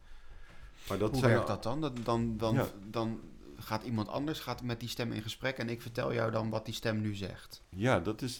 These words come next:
Speaker 1: dat, dat
Speaker 2: Dat
Speaker 1: heeft
Speaker 2: kan
Speaker 1: mij
Speaker 2: ook
Speaker 1: heel
Speaker 2: helpen.
Speaker 1: veel geholpen. Dat
Speaker 2: Ja.
Speaker 1: heb ik in die stemhoorbeweging, eh, ontdekt op een gegeven moment.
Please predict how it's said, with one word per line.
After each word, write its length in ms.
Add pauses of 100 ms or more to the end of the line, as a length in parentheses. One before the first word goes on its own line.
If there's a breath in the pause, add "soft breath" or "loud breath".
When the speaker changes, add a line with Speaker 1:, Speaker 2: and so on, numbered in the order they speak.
Speaker 1:
dat, 260
dat 240
Speaker 2:
Dat 120
Speaker 1:
heeft 160
Speaker 2:
kan 100
Speaker 1:
mij 100
Speaker 2:
ook 60
Speaker 1:
heel 100
Speaker 2:
helpen. 200
Speaker 1:
veel 180
geholpen. 500
Dat 80
Speaker 2:
Ja. 100
Speaker 1:
heb 160
ik 80
in 120
die 100
stemhoorbeweging, 1200
eh, 40 (580)
ontdekt 520
op 100
een 60
gegeven 240
moment. 300